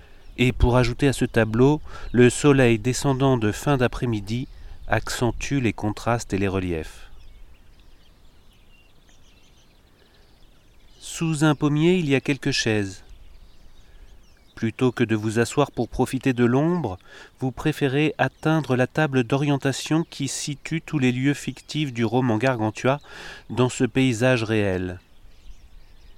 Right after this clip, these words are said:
Vos yeux font des allers-retours entre cette table et la vue.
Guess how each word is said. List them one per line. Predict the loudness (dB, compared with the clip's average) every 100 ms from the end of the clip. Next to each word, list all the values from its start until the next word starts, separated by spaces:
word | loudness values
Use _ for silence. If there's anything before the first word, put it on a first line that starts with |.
| -20 -20 -20 -18 -18 -20 -20 -20 -20 -14
Vos | -2 2 2
yeux | 2 2
font | 2 2
des | 2 4
allers-retours | 4 4 2 0 0 -2 0
entre | 0 -2
cette | -2 -2 -2 -2
table | 2 2 4
et | 4
la | 2
vue. | 0 -6 -6